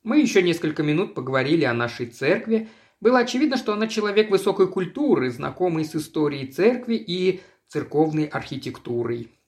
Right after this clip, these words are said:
Мы вместе вышли и пошли по дороге, которая проходила мимо ее коттеджа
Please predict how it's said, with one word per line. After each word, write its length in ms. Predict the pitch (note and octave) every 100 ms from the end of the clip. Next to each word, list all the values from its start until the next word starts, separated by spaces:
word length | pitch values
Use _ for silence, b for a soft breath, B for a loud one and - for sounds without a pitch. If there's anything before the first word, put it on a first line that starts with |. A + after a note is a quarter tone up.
| _
Мы 200 | D#3+ A3
вместе 420 | A3+ A3 A#3 A#3 F3
вышли 380 | E3+ B3 -
и 160 | A#3 F3+
пошли 320 | E3+ - F#3+
по 160 | A3 E3
дороге, 440 | C3 B2+ A#3+ A3+
которая 440 | A3+ D3+ E3 G#3+ G3
проходила 540 | F3 E3 D3 E3 F3
мимо 320 | D#3 D#3 D3+
ее 200 | C#3 C3
коттеджа 680 | B2+ A#2 - A2+ A#2 C#3+ -